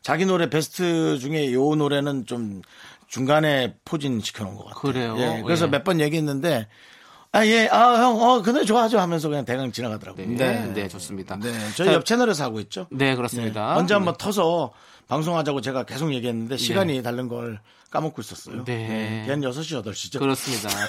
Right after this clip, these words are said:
Speaker 2: 저희끼리는 틀 수가 없습니다. 틀 수 없는 상황이고.
Speaker 1: 네, 시공간을 초월해야겠죠.
Speaker 2: 네.
Speaker 1: 네.
Speaker 2: 자, 여러분들, 여러분도 이렇게 자잘자잘한 저희 얘기들처럼 여러분들의 사연들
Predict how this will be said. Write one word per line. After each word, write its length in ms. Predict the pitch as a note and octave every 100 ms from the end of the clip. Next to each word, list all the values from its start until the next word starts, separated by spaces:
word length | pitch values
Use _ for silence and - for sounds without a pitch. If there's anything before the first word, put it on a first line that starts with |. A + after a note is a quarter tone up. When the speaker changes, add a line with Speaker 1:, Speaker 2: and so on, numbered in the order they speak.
| B2+
Speaker 2:
저희끼리는 640 | C3 - C3 C3+ F3 F#3+ - -
틀 120 | -
수가 220 | B3+ A3 C#3
없습니다. 400 | - B2+ A#2 A2
틀 80 | F#3+
수 100 | F3+
없는 180 | C3+ C3+
상황이고. 580 | D3 C3 A#2 G#2 G3 A3
Speaker 1:
네, 160 | D#3+ A2
시공간을 500 | - G#3 A3 G#3 F#3+
초월해야겠죠. 680 | E3 G3 F3+ C#3+ A#2 G#2 F#3
Speaker 2:
네. 320 | B2+ A#2+ A2
Speaker 1:
네. 360 | A#2+ A#2+ D3+ C#4
Speaker 2:
자, 240 | - A#2+ A#2+
여러분들, 480 | C#3 D#3 D#3+ B2+ - - -
여러분도 260 | F3 A3 F3+
이렇게 320 | G3 - G#3+
자잘자잘한 560 | C3+ D3+ F3 E3+ E3
저희 240 | D3 B2+ C3
얘기들처럼 640 | A#2 B2+ B2 B2 A2+ C#3
여러분들의 720 | A#2 B2+ A#2 A2+ A#2+ C3+ D3 D3+ _ _ _ _ _ -
사연들 600 | - A3 F#3 C3+ G2+